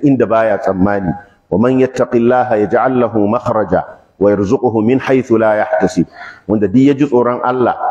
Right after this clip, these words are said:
Allah zai sanya masa mafita, wato, daga dukkan kunci, kuma ya azurta shi ta inda baya tsammani,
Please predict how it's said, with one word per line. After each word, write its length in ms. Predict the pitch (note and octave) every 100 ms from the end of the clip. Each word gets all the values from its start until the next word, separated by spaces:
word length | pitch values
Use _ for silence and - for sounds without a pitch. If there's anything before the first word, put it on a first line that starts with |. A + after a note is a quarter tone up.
| - - _
Allah 440 | A#2 C3 B2+ A#2 A2
zai 140 | C3
sanya 420 | A#2 C3+ B2 B2+ B2
masa 220 | B2 A2+
mafita, 540 | A#2 A#2 A#2+ A#2+ A#2+
wato, 300 | G#2+ G2+ G#2+
daga 200 | G2 G2 G2
dukkan 340 | A#2 - G2+ F#2+
kunci, 540 | C#3 C#3 D3 C3+ - - _ -
kuma 160 | B2
ya 100 | A#2
azurta 480 | - G#2+ G#2+ - A2+
shi 280 | A2+ A#2+ A#2+ -
ta 80 | -
inda 280 | C#3 C3 A#2
baya 320 | A2+ A2+ G2+
tsammani, 560 | - G2 F2+ G2+ F#2+